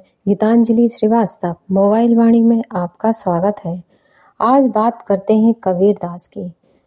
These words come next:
कबीरदास को तो सभी लोग जानते होंगे। कबीरदास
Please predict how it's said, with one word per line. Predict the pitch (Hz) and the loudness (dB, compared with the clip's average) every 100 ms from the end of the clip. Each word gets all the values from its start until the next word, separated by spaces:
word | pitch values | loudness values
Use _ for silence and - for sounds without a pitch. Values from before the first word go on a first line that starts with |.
| _ _ - | _ _ -4
कबीरदास | 190 202 202 202 208 208 | 0 2 2 0 -2 -2
को | - 220 | -2 -4
तो | 214 220 214 _ _ _ | 0 -2 -2 _ _ _
सभी | - 233 254 | -2 2 4
लोग | 247 220 | 2 0
जानते | 190 185 180 180 | 0 -2 0 0
होंगे। | 185 185 175 175 180 _ _ _ _ _ - | 0 -2 -4 -6 -10 _ _ _ _ _ -4
कबीरदास | 220 233 269 220 185 175 175 - | 0 4 2 2 -2 -2 -6 -8